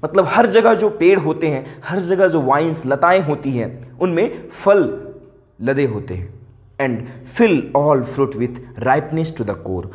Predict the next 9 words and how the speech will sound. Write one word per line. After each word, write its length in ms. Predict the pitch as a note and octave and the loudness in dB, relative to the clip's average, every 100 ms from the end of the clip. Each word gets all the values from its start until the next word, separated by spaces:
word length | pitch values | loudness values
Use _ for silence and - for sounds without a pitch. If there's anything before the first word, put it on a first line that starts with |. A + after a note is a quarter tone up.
| - | -2
और 140 | C3 C#3 | 2 2
यह 240 | C3+ F3 | 4 4
वही 260 | D#3 C#3+ A3+ | 4 2 2
सीजन 340 | A3+ E3+ D3+ C3 | 0 0 0 0
है 160 | G#2 - - - | -4 -8 -14 -12
जो 180 | A#2 F#3 E3 G#2+ - - - - | 2 6 6 2 -6 -12 -16 0
फलों 340 | G3 G3+ G3 | 2 4 2
को 200 | - G2 E2 - - | -2 -8 -10 -16 -2
अंदर 320 | F3+ A3 G#3+ | 2 2 2